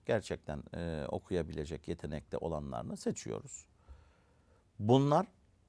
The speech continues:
inşallah gelecekte beşinci mezunlarımızı verdik.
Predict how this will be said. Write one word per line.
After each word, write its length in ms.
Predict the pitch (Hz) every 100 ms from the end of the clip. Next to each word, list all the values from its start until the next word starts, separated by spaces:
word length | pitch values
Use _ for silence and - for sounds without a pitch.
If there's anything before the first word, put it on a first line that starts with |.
| _ _ _ _ _ _ _ _ _ _
inşallah 640 | 123 165 165 139 101 82 -
gelecekte 580 | 85 73 78 - 104 117
beşinci 400 | 120 120 110 104
mezunlarımızı 840 | 92 78 80 73 67 67 69 69
verdik. 320 | 60 58 113